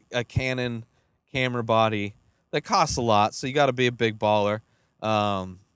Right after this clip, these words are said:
but it would be an upgrade from the camera that I use, uh, that only records ten to fifteen minutes. Um, so this ca-, this can, I actually don't even know if this one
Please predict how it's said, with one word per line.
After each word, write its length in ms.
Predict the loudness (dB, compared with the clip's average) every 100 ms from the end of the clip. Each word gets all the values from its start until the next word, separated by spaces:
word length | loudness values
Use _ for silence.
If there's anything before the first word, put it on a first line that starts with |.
| _ _ -12
but 200 | -4 0
it 60 |
would 120 | 0 0
be 120 | -2
an 80 | 0
upgrade 400 | -4 -2 -2 -2
from 140 | -8
the 60 | -6
camera 340 | -4 -4 -4
that 120 | -4
I 40 | -4
use, 720 | -4 -4 -4 -4 -6 -12 -18 _ _ _ -8
uh, 760 | -2 0 0 0 0 -2 -4 -6 -6
that 180 | -4
only 260 | -2 -2 -4
records 720 | -6 -10 -8 -4 0 0 -2
ten 200 | -4 -4
to 60 | -4
fifteen 420 | -10 -10 -8 -8
minutes. 500 | -6 -8 -12 -16 -18 _ _ _ _
Um, 380 | -10 -6 -6 -8
so 220 | -10 -8
this 260 | -4 -6 -6
ca-, 180 | -14 -20
this 300 | -12 -10 -10
can, 180 | -10 -10
I 120 | -6
actually 260 | -6 -6 -8
don't 180 | -6 -4
even 240 | -6 -6
know 460 | -4 -2 -2 -4 -8 _ _ _ _ _ _
if 140 | -14 -6
this 320 | -2 -2 -4
one 640 | -2 0 0 -2 -6 -12